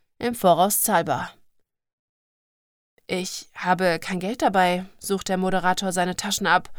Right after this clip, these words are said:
Und überhaupt. Er nimmt die Hände wieder auf den Tisch. Wofür denn? Sie sind doch angeblich gar kein Pilot. Ich sollte das Interview mit einem Piloten führen.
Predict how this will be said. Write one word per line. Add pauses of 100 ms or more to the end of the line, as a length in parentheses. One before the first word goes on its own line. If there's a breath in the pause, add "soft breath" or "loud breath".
(500 soft breath)
Und (140)
überhaupt. (600)
Er
nimmt
die
Hände
wieder
auf
den
Tisch. (760)
Wofür
denn? (880)
Sie
sind
doch
angeblich
gar
kein
Pilot. (560)
Ich
sollte
das
Interview
mit
einem
Piloten
führen.